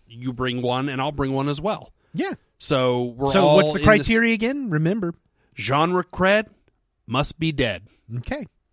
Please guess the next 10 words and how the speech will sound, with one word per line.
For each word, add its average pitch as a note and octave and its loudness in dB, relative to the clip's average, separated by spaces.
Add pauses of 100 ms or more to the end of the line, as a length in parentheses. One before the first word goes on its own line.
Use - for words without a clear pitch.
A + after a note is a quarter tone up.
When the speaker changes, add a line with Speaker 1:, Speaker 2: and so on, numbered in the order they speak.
(140)
Speaker 1:
Real F3 4
easy. A2 -4
Speaker 2:
There's B2 -6
the, C#3 -2
uh, C3+ -4
there's A#2+ -6
the, C3+ -4 (600)
the C#3 -8
criteria B2+ -6
for G2+ -10